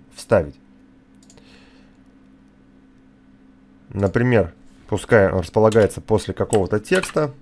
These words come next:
Вставляем, нажимаем «Обновить». Идём на сайт.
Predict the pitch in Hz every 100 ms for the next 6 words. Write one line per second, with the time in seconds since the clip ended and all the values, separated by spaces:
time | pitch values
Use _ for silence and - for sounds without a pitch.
0 | - - - 90 104 139 131 120 - _
1 | - _ _ _ - 95 90 107 98 82
2 | 82 95 113 139 131 - _ _ _ _
3 | _ _ - _ _ _ - _ _ _
4 | - 107 92 85 101 120 151 147